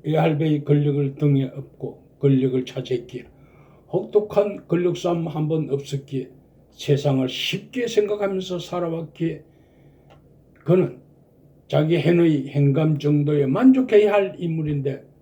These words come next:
자신의 능력 밖의 문제를 건드린 것입니다. 가장 가까운 나라와 싸우면서 먼 나라와는 예, 친교를 맺으라는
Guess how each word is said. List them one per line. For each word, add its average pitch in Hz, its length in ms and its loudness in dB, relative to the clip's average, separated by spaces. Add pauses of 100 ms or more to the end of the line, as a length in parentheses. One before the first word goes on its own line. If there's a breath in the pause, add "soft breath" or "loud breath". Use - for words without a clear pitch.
(160)
자신의 151 520 2
능력 139 500 4
밖의 151 400 -4
문제를 113 560 -8
건드린 92 440 -16
것입니다. - 540 -20 (1800)
가장 170 680 0
가까운 170 840 -2 (140)
나라와 160 520 4
싸우면서 143 920 -4
먼 147 320 0
나라와는 147 720 2
예, 135 320 -2 (120)
친교를 247 500 -2
맺으라는 185 640 0